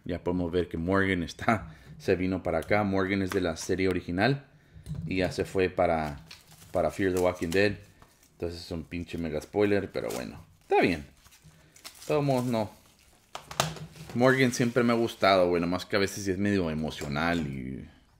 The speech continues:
medio betorro el güey. Pero ahí se ven muchos personajes más. Ahí está. Esta es la temporada cuatro.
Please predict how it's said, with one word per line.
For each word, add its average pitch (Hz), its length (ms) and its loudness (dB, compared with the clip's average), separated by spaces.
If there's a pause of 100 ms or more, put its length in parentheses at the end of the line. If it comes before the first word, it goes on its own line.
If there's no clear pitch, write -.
medio 85 300 -4
betorro 80 520 -2
el 69 100 -2
güey. 76 340 -2 (840)
Pero 90 140 0
ahí 90 80 0
se - 100 -10
ven 92 180 -2
muchos 90 260 -6
personajes 82 520 -4
más. 98 480 -2 (2000)
Ahí 80 60 -12
está. 87 520 -4
Esta - 160 -6
es - 20 0
la 85 120 -2
temporada 82 440 -4
cuatro. 92 500 0